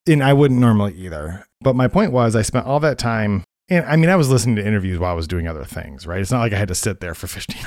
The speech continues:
hours listening to stuff. But the point was, all of that stuff went in, and then all of a sudden ideas started coming out. And it did not take me, even though you know how long it takes to write thirty-five hundred words, but it probably only took me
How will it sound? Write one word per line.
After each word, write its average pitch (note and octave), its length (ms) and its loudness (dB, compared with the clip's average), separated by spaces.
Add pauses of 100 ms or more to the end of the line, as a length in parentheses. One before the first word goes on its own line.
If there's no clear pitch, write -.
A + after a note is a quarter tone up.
(100)
hours A2 220 -10
listening B2 340 -2
to C#3 40 -8
stuff. D3 240 -4
But A#2 120 -2
the G#2 60 -12
point D#3 240 0
was, G#2 220 -2 (200)
all C#3 160 4
of D3+ 80 2
that C3+ 160 2
stuff B2+ 180 2
went A2 180 2
in, G#2 300 2
and A2+ 180 4
then G#2+ 120 4
all G2+ 100 2
of G2 80 -2
a F#2 40 -4
sudden G2+ 200 -2
ideas F2+ 320 -6
started E2+ 240 -4
coming E2+ 220 -8
out. G#2 340 -4 (400)
And C3 80 2
it B2 60 4
did C3+ 160 2
not G2+ 180 0
take A#2 220 0
me, F#2 320 -4 (160)
even C#3 300 2
though G#2 260 2
you C3 220 2
know C3+ 80 4
how G2+ 120 2
long F#2+ 200 0
it - 20 -4
takes F2+ 200 -4
to F2+ 60 -2
write F2 120 -4 (100)
thirty-five F#2 260 -2
hundred F2+ 200 -2
words, G2 340 -2
but A2+ 140 0
it B2 100 0
probably D3+ 320 2
only A#2 240 2
took - 240 -4
me B2 220 2